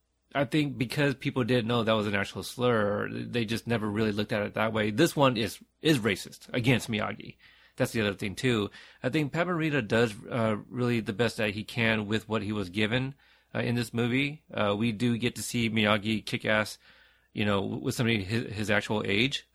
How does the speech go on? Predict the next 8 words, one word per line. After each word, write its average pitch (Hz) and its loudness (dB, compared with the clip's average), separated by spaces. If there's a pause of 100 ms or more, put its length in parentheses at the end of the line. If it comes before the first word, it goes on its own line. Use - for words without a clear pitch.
<laughs> - -4
you 135 8 (560)
know, 120 4
th-, 117 -4
this 117 0
time 117 0
around. 120 0 (600)
But 110 4